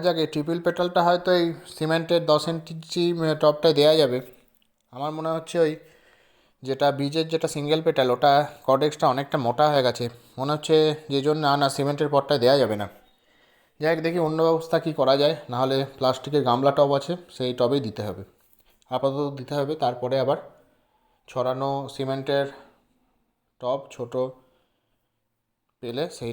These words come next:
টবে আবার দিয়ে দেবো। এবার খুব ভালো করে দেখুন, এই যে নিচের যে, এই যে, এই যে রুটগুলো, এই রুটগুলো কিন্তু কেটে দিতে হবে। কোনো মায়া করবেন না আপনারা, চিন্তা নেই, গাছ মরবে না, খুব শক্তিশালী গাছ এরা।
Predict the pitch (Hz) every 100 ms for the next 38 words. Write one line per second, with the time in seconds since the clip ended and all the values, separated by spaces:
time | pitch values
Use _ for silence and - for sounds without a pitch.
0 | 117 110 120 127 127 95 80 85 87 _
1 | _ _ _ _ _ _ _ _ - 151
2 | 170 180 147 156 156 175 165 165 175 147
3 | 160 151 147 170 170 147 - - _ _
4 | _ - 120 131 131 135 151 143 127 131
5 | 120 143 156 139 104 - 160 170 170 165
6 | 180 175 175 202 156 131 110 95 95 80
7 | 87 _ _ _ _ _ _ _ - 190
8 | 196 160 156 165 175 170 170 170 151 151
9 | 147 160 - - _ _ _ _ _ -
10 | 165 165 165 165 170 143 143 147 127 123
11 | 131 139 147 - _ _ _ _ _ _
12 | 202 - 143 - 160 165 160 147 127 143
13 | 156 147